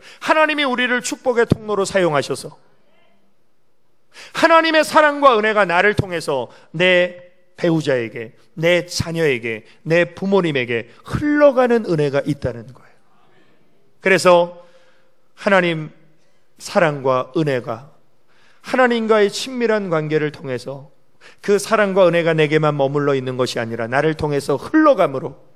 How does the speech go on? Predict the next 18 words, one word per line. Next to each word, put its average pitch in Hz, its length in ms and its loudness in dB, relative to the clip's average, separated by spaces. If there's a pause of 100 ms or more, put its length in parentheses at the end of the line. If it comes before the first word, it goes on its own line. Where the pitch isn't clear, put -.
(760)
내 170 640 4
가정과 131 840 -2
내 165 600 0
교회와 120 640 0 (200)
내 160 500 2
직장과 120 760 -2
내 151 200 4
삶의 147 400 -4
모든 262 560 2
현장에 143 520 -4 (560)
하나님의 135 500 0
사랑과 123 540 -2
은혜를 147 340 -2
전달하는 156 640 0 (300)
축복의 240 760 2
통로로 220 500 0
쓰임 190 300 -2
받으시기를 127 760 -2